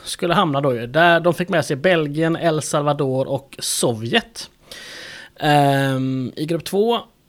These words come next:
eh, lottades Italien från det som var den bra Europagruppen. Uruguay, Israel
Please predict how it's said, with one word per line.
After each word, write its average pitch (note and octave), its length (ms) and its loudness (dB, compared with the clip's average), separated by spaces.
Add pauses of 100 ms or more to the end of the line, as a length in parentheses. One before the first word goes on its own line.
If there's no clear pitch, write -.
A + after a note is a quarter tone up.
(140)
eh, C#3+ 140 0
lottades E3 440 0
Italien D3+ 720 2
från E3+ 140 -2
det D3 100 0
som D3+ 100 -2
var C#3 60 2
den B2+ 360 -2
bra D#3+ 480 2
Europagruppen. B2 840 -4 (160)
Uruguay, D#3 680 4 (220)
Israel C3 600 -2